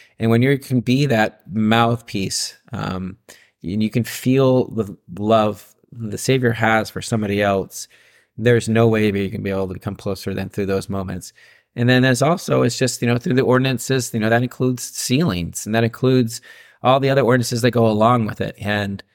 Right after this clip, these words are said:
you know, those are the things that have brought me the most joy in life. It's, you know, knowing that I'll be with your mom and with you guys,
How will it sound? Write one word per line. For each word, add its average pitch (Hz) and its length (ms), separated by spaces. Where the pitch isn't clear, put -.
you 110 120
know, 98 140
those 113 320
are 117 80
the 113 60
things 107 260
that 104 100
have 98 140
brought 104 180
me 104 120
the 101 80
most 98 280
joy 95 220
in 92 120
life. 104 300
It's, 87 200
you 101 80
know, 98 100
knowing 98 280
that 98 100
I'll 98 100
be 98 160
with 98 280
your 101 100
mom 101 520
and 95 240
with 92 220
you 107 220
guys, 92 460